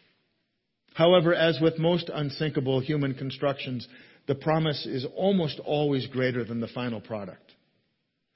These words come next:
Endurance left England for Antarctica in, uh, nineteen fourteen. Ernest Shackleton and twenty-seven men, twenty-eight souls on board, heading into the last frontier.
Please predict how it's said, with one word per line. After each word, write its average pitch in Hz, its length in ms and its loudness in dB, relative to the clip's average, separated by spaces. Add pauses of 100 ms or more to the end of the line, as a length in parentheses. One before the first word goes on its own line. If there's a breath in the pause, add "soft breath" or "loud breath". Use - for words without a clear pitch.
(120 soft breath)
Endurance 165 520 4
left 151 360 2
England 151 440 0
for 139 100 -4
Antarctica 135 680 -4
in, 117 260 -4 (260 loud breath)
uh, 117 300 0 (120)
nineteen 151 500 -2
fourteen. 135 580 -2 (840)
Ernest 170 280 4
Shackleton 160 500 2
and 131 120 -2
twenty-seven 160 640 0
men, 113 280 -4 (420 soft breath)
twenty-eight 170 400 2
souls 151 400 2
on 120 200 -2
board, 117 300 2 (280 loud breath)
heading 160 300 4
into 160 300 0
the 127 100 2
last 135 400 0 (120)
frontier. 127 500 -6